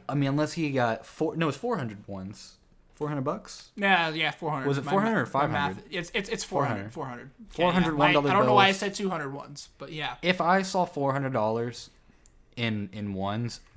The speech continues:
Speaker 1: I wouldn't have to count it. I would assume that by the weight and, like, thickness of that cash, it's not much to look at.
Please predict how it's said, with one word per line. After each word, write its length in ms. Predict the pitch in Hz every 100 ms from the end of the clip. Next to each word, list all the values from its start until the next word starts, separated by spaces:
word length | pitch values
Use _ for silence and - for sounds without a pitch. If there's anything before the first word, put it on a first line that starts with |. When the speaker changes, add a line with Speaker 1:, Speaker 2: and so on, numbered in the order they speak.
| -
Speaker 1:
I 60 | 110
wouldn't 240 | 131 131
have 160 | 131 127
to 80 | 110
count 320 | - 120 113
it. 100 | 104 101
I 100 | 104
would 160 | 110
assume 680 | 104 - - 127 107 95 92 - _ _ _ _ -
that 240 | 107 101
by 220 | 107 107
the 140 | 104 101
weight 400 | 92 98 113 -
and, 140 | 104 95
like, 160 | 90
thickness 720 | - - 113 139 143 139 - - _ -
of 200 | 110 113
that 240 | 113 - -
cash, 560 | - 107 110 120 - - _ _ _ _ _ _ _
it's 160 | 113 -
not 120 | 208
much 260 | 170 190 -
to 80 |
look 260 | 127 151 185
at. 320 | 98 98 131